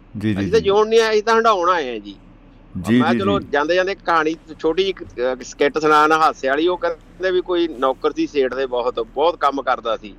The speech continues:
Speaker 1: ਜੀ।
Speaker 2: ਤੇ ਉਹ ਸੇਠ ਮਰ ਗਿਆ ਜੀ। ਅਮੀਰ ਸੀ ਸੇਠ, ਲਾ ਲਓ ਚਾਹੇ ਕੋਈ ਵੀ ਇਨਸਾਨ, ਉਹ ਮਰ ਗਿਆ।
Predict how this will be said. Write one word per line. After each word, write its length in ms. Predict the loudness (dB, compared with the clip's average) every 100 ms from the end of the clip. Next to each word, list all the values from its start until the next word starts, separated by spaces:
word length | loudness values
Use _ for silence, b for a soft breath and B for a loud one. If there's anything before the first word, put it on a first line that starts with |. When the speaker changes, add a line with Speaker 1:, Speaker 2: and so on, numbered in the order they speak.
| -10
Speaker 1:
ਜੀ। 300 | 0 2 0 0
Speaker 2:
ਤੇ 160 | 4 6
ਉਹ 140 | 4
ਸੇਠ 280 | 0 -2 0
ਮਰ 240 | 2 2
ਗਿਆ 180 | 2 -2
ਜੀ। 140 | -2 -4
ਅਮੀਰ 280 | -2 -2
ਸੀ 180 | -2 -4
ਸੇਠ, 260 | -2 -2 0
ਲਾ 180 | 2 2
ਲਓ 120 | 0
ਚਾਹੇ 200 | 0 -2
ਕੋਈ 200 | 0 -2
ਵੀ 140 | 0
ਇਨਸਾਨ, 500 | -4 -4 -2 0 2
ਉਹ 80 | 0
ਮਰ 220 | 0 0
ਗਿਆ। 320 | 2 2 2